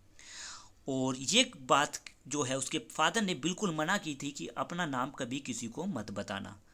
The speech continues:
पर उसने अपनी बात, फादर की आज्ञा का पालन यहाँ पे नहीं किया और अपना नाम बता दिया। इन्हीं सभी बातों में फर्डिनैंड, अ, बातें-बातें करते हुए फर्डिनैंड यानी वो प्रिंस बताता है कि एक दिन वो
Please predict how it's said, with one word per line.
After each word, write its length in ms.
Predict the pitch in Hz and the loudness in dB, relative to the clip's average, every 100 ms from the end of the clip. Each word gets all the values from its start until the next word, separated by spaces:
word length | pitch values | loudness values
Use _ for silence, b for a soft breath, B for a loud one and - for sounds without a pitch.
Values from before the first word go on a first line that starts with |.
| - | -4
पर 100 | 170 | 0
उसने 200 | 185 190 | 0 0
अपनी 260 | 185 165 160 | 0 -2 -2
बात, 380 | 123 117 117 - - | 0 -2 -4 -10 -4
फादर 320 | 127 120 120 | -2 0 -2
की 140 | 165 | 0
आज्ञा 240 | 143 110 107 | 0 0 -2
का 120 | 110 | -2
पालन 380 | - 104 156 143 | -2 -2 -4 -2
यहाँ 200 | 113 110 | -2 -2
पे 100 | 139 | -2
नहीं 180 | 123 | -2
किया 180 | 131 160 | 0 0
और 100 | 165 | 2
अपना 260 | 160 156 165 | 0 0 -2
नाम 260 | 127 147 | 0 -2
बता 240 | 170 110 101 | -2 -4 -6
दिया। 240 | 98 95 - - B B B B B B | -6 -10 -12 -20 B B B B B B
इन्हीं 180 | 220 262 | 2 4
सभी 260 | 220 180 180 | 4 2 4
बातों 300 | 143 - 139 | 4 4 2
में 180 | 143 | 0
फर्डिनैंड, 520 | 156 151 175 180 190 202 | 2 0 2 2 2 0
अ, 240 | 143 127 | 0 0
बातें-बातें 600 | 117 139 190 170 170 175 | 4 2 2 2 2 2
करते 240 | 156 147 | 0 0
हुए 240 | 165 139 147 | 0 0 -2
फर्डिनैंड 540 | 151 147 160 170 165 | -2 -2 0 0 0
यानी 340 | - 131 123 123 | -4 -4 -2 -2
वो 120 | 123 | -2
प्रिंस 320 | - 160 185 | -2 0 2
बताता 380 | 131 127 151 190 | 0 2 2 2
है 200 | 170 156 | 0 -2
कि 240 | 156 175 | -2 0
एक 120 | 185 160 | 0 0
दिन 140 | 170 | -4
वो 280 | 160 185 | -2 -2